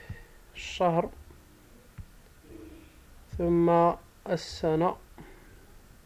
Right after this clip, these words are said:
من مواليد خمسة وثمانين، نعم ذكر. إنشاء حساب جديد، الرجاء إدخال رقم جوال صحيح بدون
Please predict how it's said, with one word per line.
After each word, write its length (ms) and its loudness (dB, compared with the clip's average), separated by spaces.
من 240 -2
مواليد 500 -2
خمسة 360 -6
وثمانين، 640 -4
نعم 500 -2
ذكر. 320 -4
إنشاء 220 -6
حساب 480 0
جديد، 380 -2
الرجاء 480 6
إدخال 440 2
رقم 340 0
جوال 520 4
صحيح 500 -2
بدون 640 0